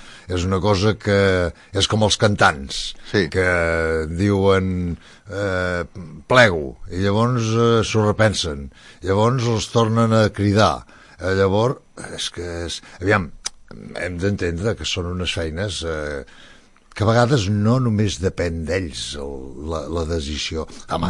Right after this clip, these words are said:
Speaker 1: evidentment sí que depèn d'ells, eh?
Speaker 2: Home, són, són tres actors
Speaker 1: Evidentment,
Speaker 2: consagrats,
Speaker 1: són
Speaker 2: aquests, eh? Vull dir que
Speaker 1: Eh, exacte. Però, ehm,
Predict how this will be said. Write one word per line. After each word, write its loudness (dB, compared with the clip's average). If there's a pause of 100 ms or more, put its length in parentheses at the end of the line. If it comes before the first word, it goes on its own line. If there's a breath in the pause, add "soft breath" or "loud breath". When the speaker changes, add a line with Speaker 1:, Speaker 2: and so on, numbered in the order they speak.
Speaker 1:
evidentment -6
sí -4
que -8
depèn -4
d'ells, -4
eh? -2
Speaker 2:
Home, 4
són, 0
són 0
tres 4
actors 4
Speaker 1:
Evidentment, 6
Speaker 2:
consagrats, 6
Speaker 1:
són -2
Speaker 2:
aquests, -2
eh? 2
Vull 0
dir 0
que -2
Speaker 1:
Eh, 0
exacte. -6
Però, 8 (720 soft breath)
ehm, 2